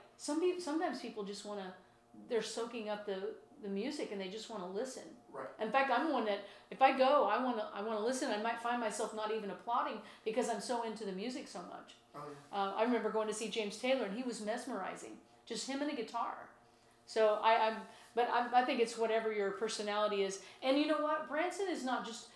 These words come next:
Speaker 1: it has a, a bit of a, there's a cookie cutter s-, standard, you know, I'm gonna do a show, it's a, like a variety show from
Speaker 2: Yeah.
Speaker 1: theater to theater.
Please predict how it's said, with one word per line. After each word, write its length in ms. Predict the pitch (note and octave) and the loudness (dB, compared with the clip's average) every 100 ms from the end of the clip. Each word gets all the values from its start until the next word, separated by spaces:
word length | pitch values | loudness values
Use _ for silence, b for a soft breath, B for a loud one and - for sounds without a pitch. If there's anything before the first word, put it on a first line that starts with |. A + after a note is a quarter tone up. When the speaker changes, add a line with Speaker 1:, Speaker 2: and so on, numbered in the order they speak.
| B | B
Speaker 1:
it 100 | D4+ | 0
has 220 | F4 F4 C#4+ | 2 2 0
a, 80 | B3+ A3+ | -2 -4
a 40 | |
bit 200 | G#3 B3+ | 2 2
of 120 | G3+ | 4
a, 220 | G#3 F#3+ - B B | 2 -2 -6 B B
there's 140 | C4+ | 0
a 40 | F4 | 0
cookie 360 | - C#4+ C4 | -2 -4 -4
cutter 380 | A3+ A#3+ A3+ G#3 B B G4+ - | 0 2 2 -2 B B -4 -4
s-, 80 | - | -4
standard, 500 | - B3 A#3+ A3+ G#3 | 0 2 4 2 2
you 80 | A3+ | -4
know, 140 | G3+ - G3 | -4 -4 -4
I'm 140 | G#3+ | -2
gonna 240 | A3+ G#3+ | 0 0
do 200 | F#3+ A3 | 0 2
a 60 | G#3 | 2
show, 280 | G3+ A3+ G#3+ | 4 2 2
it's 100 | G#3+ | 2
a, 60 | G3+ | 0
like 240 | A3 G#3 | 0 0
a 40 | |
variety 380 | G3+ G#3 G3 G3+ | -2 0 0 0
show 380 | G3 G#3+ G3+ G#3 B B - | -2 0 2 0 B B -6
from 100 | A3+ | -2
Speaker 2:
Yeah. 40 | |
Speaker 1:
theater 280 | B3 A3+ G3+ | 4 4 4
to 40 | G3 | 0
theater. 380 | C4+ A#3+ F#3+ | 0 2 0